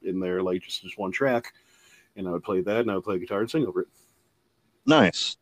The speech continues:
Speaker 2: I didn't know that. I've never, I've seen a lot of, uh, live videos you've sent me, but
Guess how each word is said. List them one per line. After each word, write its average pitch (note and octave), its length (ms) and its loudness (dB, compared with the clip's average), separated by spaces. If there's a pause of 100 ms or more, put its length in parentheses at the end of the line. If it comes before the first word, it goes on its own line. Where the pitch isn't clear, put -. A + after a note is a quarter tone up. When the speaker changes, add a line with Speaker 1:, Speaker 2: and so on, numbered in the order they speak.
(120)
Speaker 2:
I G#2 80 8
didn't A2+ 200 10
know A2+ 180 10
that. E2+ 260 8
I've G2+ 80 6
never, A2+ 300 10
I've B2 160 8
seen E3+ 180 8
a E3+ 80 10
lot B2+ 220 10
of, G#2 120 6
uh, G2 260 10
live G2 260 8
videos G#2 380 8
you've F2+ 160 -2
sent E2 240 0
me, E2+ 100 2
but D#2+ 260 6